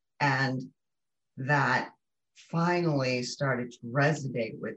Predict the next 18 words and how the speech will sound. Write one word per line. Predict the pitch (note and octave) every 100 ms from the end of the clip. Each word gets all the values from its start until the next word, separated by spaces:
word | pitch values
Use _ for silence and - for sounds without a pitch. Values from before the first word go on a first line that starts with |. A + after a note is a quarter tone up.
| -
me. | A#2 G#2+ G2+ -
And | C3 B2
it | G#2+ - -
just | C#3+ C#3+
went | C#3 -
much | C3+ C#3 - - -
deeper | C#3 - A#2 -
than | A#2
anything | A#2 A#2+ - B2+ A2+
I | C3
had | C3+ A#2+
done | C3 C#3
before. | C3+ - G#2+ - -
And | D3+
it | -
was | C#3+ -
so | - F#3
organic. | - D#3 B2+ D#3+ E3 C#3+ D#3+ F#3+ F3+ -